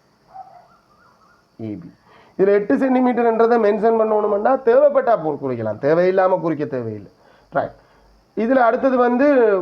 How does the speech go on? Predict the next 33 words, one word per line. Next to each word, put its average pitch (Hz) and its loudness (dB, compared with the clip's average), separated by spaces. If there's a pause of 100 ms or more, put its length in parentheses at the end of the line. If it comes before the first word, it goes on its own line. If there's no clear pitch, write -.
(220)
கோணம் 269 2
அமைக்கணும். 151 0
இப்ப 160 0
எங்களுக்கு 190 2
முதலாவது 202 0
எட்டு 190 -2
சென்டிமீட்டர் 202 0
நீளமான 196 4
கோடு 196 2
கீறிட்டோம். 196 0 (420)
பி 233 2
சி 240 0
ஆறு 226 2
சென்டிமீட்டர், 226 2
இன்னும் 220 0
சி 214 -8
எங்க 208 0
திசையில 220 2
இருக்குன்றே 214 0
தெரியாது. 170 2
அப்ப 160 0
முதல்ல 196 0
திசை 175 -2
தொண்ணூறு 185 0
பாகை, 143 0 (340)
பியில 220 2
தொண்ணூறு 180 0
பாகை. 123 -2 (440)
தொண்ணூறு 226 2
பாகை 240 0
செங்குத்தண்ட 226 0
ஐடியாவில் 226 2
எடுக்கலாம். 196 0